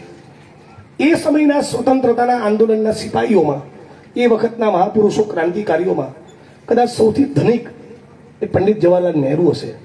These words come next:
પણ સૌથી વધારે ગાંધીજી પછી જેલમાં રહ્યા હોય એ પંડિત જવાહરલાલ નહેરુ હતા. ડૉક્ટર બાબા સાહેબ આંબેડકરનો સંઘર્ષ આપણે જાણીએ છીએ. બહુ જ ત્યાગ, તપસ્યા, શહાદત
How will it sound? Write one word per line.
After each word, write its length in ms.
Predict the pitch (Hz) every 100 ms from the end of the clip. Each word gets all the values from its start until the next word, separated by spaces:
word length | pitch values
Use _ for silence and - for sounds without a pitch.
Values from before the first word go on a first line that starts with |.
| - - - -
પણ 120 | - -
સૌથી 420 | - 196 - -
વધારે 360 | 147 175 190
ગાંધીજી 400 | 165 135 156 214
પછી 220 | - 156 170
જેલમાં 300 | 147 147 147
રહ્યા 160 | 135
હોય 200 | 135 123 - - -
એ 40 | -
પંડિત 320 | 165 170 170
જવાહરલાલ 340 | 160 - 160
નહેરુ 340 | 139 110 98 80
હતા. 160 | - - - - - - - - - _ - -
ડૉક્ટર 300 | 190 190 226
બાબા 240 | 208 214
સાહેબ 220 | 202 208 190
આંબેડકરનો 460 | 185 196 - 185
સંઘર્ષ 420 | 175 160 170 180
આપણે 220 | 160 - 175
જાણીએ 340 | 127 139 156
છીએ. 140 | - - - - - - - - 175
બહુ 400 | 165 190 247 269
જ 100 | 233
ત્યાગ, 520 | - - 147 190 208 151 - - - - - - -
તપસ્યા, 540 | 156 226 - - 190 143 - - - -
શહાદત 460 | - 170 147 196